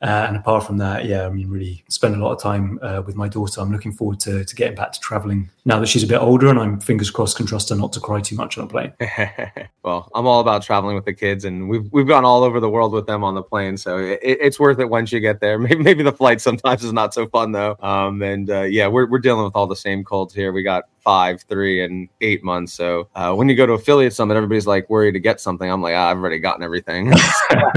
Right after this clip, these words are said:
Speaker 2: I've got all the antibodies. So <laughs> I, I come back from Affiliate Summit, I'm feeling good.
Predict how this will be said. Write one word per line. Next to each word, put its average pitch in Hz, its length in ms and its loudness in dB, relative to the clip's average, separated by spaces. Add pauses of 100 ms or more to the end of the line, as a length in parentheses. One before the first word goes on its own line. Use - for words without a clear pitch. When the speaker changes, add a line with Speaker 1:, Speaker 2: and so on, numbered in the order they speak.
(460)
Speaker 2:
I've 156 160 8
got 151 140 6
all 143 120 6
the 135 160 6
antibodies. 120 960 4
So 117 280 0
<laughs> - 20 -20
I, 123 420 2
I 117 140 4 (160)
come 123 80 2
back 113 180 2
from 107 140 -8
Affiliate 104 640 -2
Summit, 98 260 -4
I'm 95 120 -6
feeling 95 280 -6
good. 95 240 -4